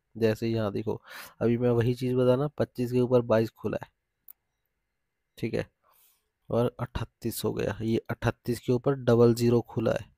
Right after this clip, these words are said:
ठीक है, और अट्ठासी खुला है, ठीक है। ये कॉम्बिनेशन मेरे भाई लोगों बहुत तगड़ा है इनका। और अगली जोड़ी अट्ठतीस पैंसठ।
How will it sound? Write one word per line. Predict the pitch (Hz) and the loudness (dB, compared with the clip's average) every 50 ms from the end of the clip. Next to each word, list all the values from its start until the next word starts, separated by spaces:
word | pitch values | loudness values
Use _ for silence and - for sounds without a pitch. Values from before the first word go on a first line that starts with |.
| _ _ - | _ _ -6
ठीक | - 117 117 | -2 0 2
है, | 117 | 2
और | - - 120 120 - - - | 2 2 2 2 2 0 -4
अट्ठासी | - 110 - - - 113 107 - - - 117 | -4 -4 -4 -2 -2 -2 -2 -2 -4 -6 -8
खुला | - - - 113 110 107 | -6 -6 -6 -4 -4 -4
है, | 107 - - _ _ _ _ _ _ _ _ _ _ - | -6 -8 -14 _ _ _ _ _ _ _ _ _ _ -4
ठीक | - 117 | 0 0
है। | 127 123 | 0 0
ये | 120 127 123 - 143 143 - - | 0 -4 0 0 0 0 2 6
कॉम्बिनेशन | - 120 117 123 127 131 135 131 131 131 131 135 131 | 8 8 8 8 4 2 2 4 2 4 4 2 4
मेरे | 131 131 127 123 | 4 4 4 4
भाई | 110 110 123 | 2 0 -2
लोगों | 123 131 131 147 143 127 | -2 0 0 0 0 0
बहुत | 123 117 117 - _ | -2 -4 -4 -2 _
तगड़ा | 117 113 113 107 110 | -4 -4 -2 -2 -2
है | 107 107 | -4 -4
इनका। | 110 113 113 - - - - _ _ _ _ _ _ _ _ _ _ _ _ _ _ _ _ _ _ _ _ _ _ _ _ _ _ _ _ _ _ _ _ - | -4 -8 -10 -12 -12 -12 -12 _ _ _ _ _ _ _ _ _ _ _ _ _ _ _ _ _ _ _ _ _ _ _ _ _ _ _ _ _ _ _ _ -2
और | 107 110 110 110 113 120 123 120 117 110 - - | 0 2 2 2 2 0 0 -2 -6 -8 -12 -12
अगली | - 110 117 - 120 120 123 | -12 -12 -10 -8 -8 -8 -6
जोड़ी | 120 127 120 120 123 120 120 131 135 - _ _ _ _ _ _ _ _ _ _ _ _ _ _ _ _ _ _ _ _ _ _ _ _ _ _ _ _ _ _ _ _ _ _ _ _ _ _ _ _ _ _ - | -6 -6 -6 -6 -6 -8 -8 -10 -12 -16 _ _ _ _ _ _ _ _ _ _ _ _ _ _ _ _ _ _ _ _ _ _ _ _ _ _ _ _ _ _ _ _ _ _ _ _ _ _ _ _ _ _ -10
अट्ठतीस | 117 - _ _ - 127 117 - _ - | -10 -10 _ _ -12 -10 -10 -10 _ -4
पैंसठ। | 110 110 110 104 - - 123 120 - - | -2 -2 -2 -4 -2 -2 -2 -2 -2 -6